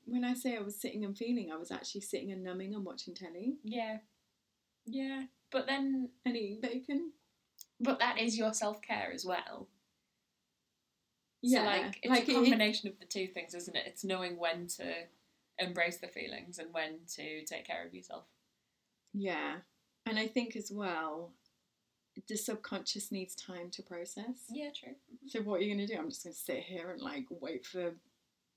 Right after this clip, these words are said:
Speaker 1: feelings to come up?"
Speaker 2: Yeah. <laughs>
Speaker 1: Or I can wait for them to come up and watch some telly.
Speaker 2: Yeah, yeah.
Speaker 1: <laughs>
Speaker 2: Mm, I think you're right, yeah.
Speaker 1: So that was where I was at with that.
Speaker 2: Mm-hmm.
Speaker 1: Um, I have developed a keen interest in steps.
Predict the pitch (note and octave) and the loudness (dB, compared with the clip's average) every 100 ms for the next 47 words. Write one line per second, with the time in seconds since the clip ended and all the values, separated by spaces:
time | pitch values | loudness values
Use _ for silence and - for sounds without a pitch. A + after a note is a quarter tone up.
0 | _ _ - - G3+ G3+ A#3+ - C4+ C#4+ | _ _ -6 4 6 6 0 0 4 4
1 | E4 F#4+ G3+ G#3+ - - - D4+ F4+ F#3 | 6 6 6 6 2 -8 2 6 10 10
2 | G#3 C#4 - - - - _ _ - G#3 | 8 4 0 -12 -14 -16 _ _ 2 4
3 | G#3+ A3 G#3 A#3+ - G#3+ G3 G3+ A3 G#3 | 4 4 4 2 0 -2 -2 -4 -4 -2
4 | G3+ G3+ F3+ D3+ - B3+ C3 D3 - - | -2 -4 -6 -4 -4 -4 -4 -6 -4 -4
5 | G3 F#3+ F3+ - A#3+ C4+ C4 - A4+ F#4 | 0 0 0 -4 -6 -4 -6 4 4 6
6 | C4 - - A#3+ A#3+ - A3 A3 A3+ - | 2 -6 -10 -10 -10 -8 -8 -6 -8 -12
7 | - A3 A3+ A#3 - - - - - - | -18 -12 -8 -4 -2 -2 -4 -6 -8 -4
8 | B3 A#3+ A3 G3+ G3 F#3 F3 F3 F3+ F3+ | 4 6 6 4 2 4 4 2 2 0
9 | - F3 E3+ D#3 B3 - G3+ - A3 - | -2 0 2 2 0 -6 -6 -2 -2 -4
10 | - A3 G#3+ G#3 G3+ G#3 G#3 - A3 A3+ | 0 4 6 8 8 6 4 4 6 8
11 | A3+ A#3 A#3+ A#3+ G3+ F#3 A#3+ - A#3 A3 | 8 6 6 4 4 2 -4 -2 -4 -2
12 | G#3+ A#3 G#3+ G#3+ G3+ - - C4 F4+ - | -4 -6 -8 -6 -6 -6 -4 -2 -2 -6
13 | - - | -8 -10